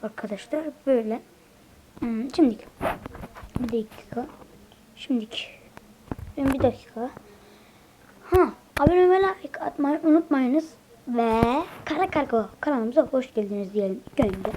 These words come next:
Şimdi şöyle yapalım, çevirelim. İlk faremiz, ilk faremiz gördüğünüz gibi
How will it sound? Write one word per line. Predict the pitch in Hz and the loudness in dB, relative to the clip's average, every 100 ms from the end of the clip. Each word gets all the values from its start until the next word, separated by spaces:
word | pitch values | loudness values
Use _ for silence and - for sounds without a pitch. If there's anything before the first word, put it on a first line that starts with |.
| - - - - - | -10 -14 -14 -18 -12
Şimdi | - 320 285 - - - - - - - - - 240 - - - - - - - - - _ - | 2 4 4 0 -16 -16 -12 -12 -14 -20 -20 -8 -8 -8 -20 -18 -16 -16 -20 -20 -20 -20 _ -16
şöyle | - 349 | -2 0
yapalım, | 262 - 214 277 - - - - - - - - - | 0 -2 -8 -8 -14 -20 -20 -20 -20 -20 -20 -20 -10
çevirelim. | 262 214 202 - - _ 381 | -8 -6 -8 -10 -18 _ -8
İlk | 320 | -8
faremiz, | - 262 254 294 370 - - - - _ - - _ - - _ _ _ _ - _ _ _ | 0 2 4 2 0 -6 -20 -20 -20 _ -20 -20 _ -20 -20 _ _ _ _ -20 _ _ _
ilk | 339 349 - | 0 0 -2
faremiz | - 262 240 254 339 359 | -2 -2 0 -2 -4 -4
gördüğünüz | - 311 302 294 233 214 | 0 2 2 0 -4 -8
gibi | 208 311 | -8 -8